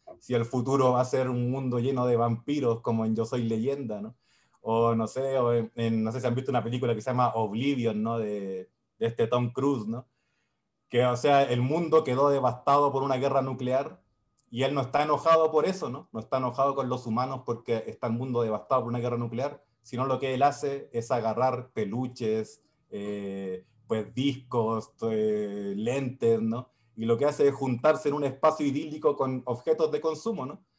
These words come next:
Entonces lo que él, lo que él añora no es el mundo antiguo o las relaciones humanas antiguas, sino lo que él añora es poder ir a comprar cosas. Entonces, ese tipo de cosas uno de repente las deja pasar por alto,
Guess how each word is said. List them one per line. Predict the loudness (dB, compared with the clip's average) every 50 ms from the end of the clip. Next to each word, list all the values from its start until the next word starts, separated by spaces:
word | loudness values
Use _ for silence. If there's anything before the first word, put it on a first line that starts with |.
| _ _ _
Entonces | _ -10 -6 -4 -2 0
lo | 0 2 2
que | 2 4 4
él, | 4 4 4 4
lo | 0 2
que | 2 4 4
él | 4
añora | 4 4 2 0 -2 0 2 4 4 4 4 2 0 -6 -18 _ _ _ _ _ _ _
no | 0 2 2 4
es | 4 2
el | 0 -2
mundo | -2 -4 -4 -2 -4
antiguo | -4 -4 -6 -6 -6 -4 -2 0 -2 -2 -4 -6 -12 _ _ _ _
o | -4 -4 0
las | 2 2 2 2 2
relaciones | 0 -2 -2 -2 -2 -2 -2 -2 -4 -4
humanas | -4 -2 -2 -2 -2 -2 -4
antiguas, | -6 -8 -10 -10 -8 -6 -6 -6 -6
sino | -6 -8 -6 -6
lo | -4 -4
que | -4 -4
él | -2 -2
añora | -2 -4 -4 -4 -4 -4 -4
es | -4 -4 -6
poder | -4 -4 -6 -4 -4 -4
ir | -4 -4
a | -2
comprar | -2 -4 -6 -6 -4 -2 -2 -2 -2 -4 -8 _ _ _ _ _ _
cosas. | -8 -6 -6 -6 -6 -10 -18 -20 _ _ _ _ _ _ _ _ _ _ _ _ _ _
Entonces, | -8 -8 -6 -2 0 0 0 0 -2 -6 -6 -6
ese | -4 -4 -4 -4
tipo | -4 -4 -2 -2
de | -2 0 0
cosas | 0 0 2 2 2 2
uno | 2 0 0 0
de | 0
repente | 0 0 0 0 -2 -2 -2 -2
las | 0 0
deja | 0 0 2 2
pasar | 4 4 4 2 0 0 0
por | 0 2 2
alto, | 2 0 -2 -4 -8 -8 -8 -8 -10